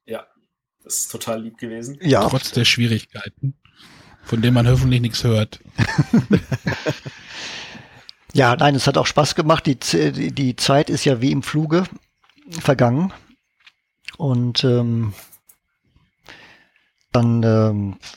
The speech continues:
Speaker 2: sag ich auch nochmal Danke an euch alle für die Geduld, die ihr hattet. Und ich hoffe, ich konnte alle Fragen so beantworten, dass ihr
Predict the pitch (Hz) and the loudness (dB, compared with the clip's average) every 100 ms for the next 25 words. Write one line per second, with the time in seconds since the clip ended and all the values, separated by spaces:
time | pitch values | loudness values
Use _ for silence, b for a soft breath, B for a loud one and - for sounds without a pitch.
0 | B - - - - 127 - 123 123 120 | B -18 -6 -2 -2 0 -2 0 0 2
1 | 120 120 147 131 110 - 123 175 - - | 2 0 0 0 0 2 2 2 -2 -4
2 | 120 117 120 113 139 - 143 123 123 - | -2 -2 -2 0 0 2 2 2 0 0
3 | 185 - - - 240 170 127 120 139 - | 0 -2 -4 -10 -8 -4 -2 -2 -4 -2
4 | 139 - 143 123 135 131 127 - 110 123 | -4 -2 -2 0 0 0 -2 -2 0 0
5 | 151 139 127 127 135 127 120 127 123 139 | 0 0 0 0 0 0 0 0 0 0
6 | 120 113 _ _ b b b b b b | -4 -6 _ _ b b b b b b
7 | b b b b b _ - 117 - - | b b b b b _ 0 0 0 -4
8 | 139 117 113 113 110 | 0 4 4 4 2